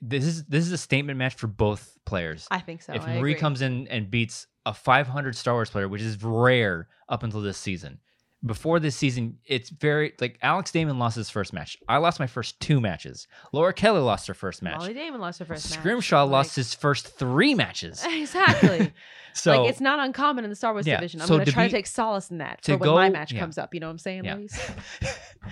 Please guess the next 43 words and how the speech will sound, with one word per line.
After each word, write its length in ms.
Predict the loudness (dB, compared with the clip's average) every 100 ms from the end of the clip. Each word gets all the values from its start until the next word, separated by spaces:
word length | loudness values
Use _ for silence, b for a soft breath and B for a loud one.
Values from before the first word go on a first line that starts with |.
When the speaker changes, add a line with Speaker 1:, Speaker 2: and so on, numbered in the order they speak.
| B B B
Speaker 1:
To 140 | -2 4
go 260 | 6 6
in 160 | 4 2
this, 160 | 0
into 260 | 0 -4 -4
this 200 | -4 -4
division 440 | -6 -4 -4 -4
and 240 | -4 -6 -4
be, 220 | -4 -4
and 140 | -8
come 180 | -4 -2
out 180 | -2 -2
your 80 | -8
first 320 | -6 -6 -4
season 260 | -4 -4 -6 -6
a 100 | -8
five 420 | -6 2 2 2
hundred 280 | -4 -4 -8
Star 300 | -4 -2 0
Wars 240 | -2 -4
player, 260 | -2 -2 0
that's 220 | -2 -2
Speaker 2:
Yeah. 60 | -2
Speaker 1:
something 200 | -2 -2
to 80 |
hang 160 | -2 -2
your 100 | -2
hat 180 | -2 -4
on. 160 | -6 -6
Speaker 2:
Absolutely. 840 | -6 -6 -12 -6 -2 -2 -4 -6 -4
Speaker 1:
And, 320 | -4 -4 -8 _ _ _ _ _ _ _ _ _ -18 -18 -10
and 260 | -6 -6 -6
to 140 | -6
co-, 260 | -2 0 0
if 220 | -2 -4
you 80 | -2
come 240 | 0 0 2
out 140 | 0
and 200 | -2 -2
beat 280 | -2 -4 -6 -14
one 220 | -6 -2
of 80 | 0
these 320 | -2 -4 -8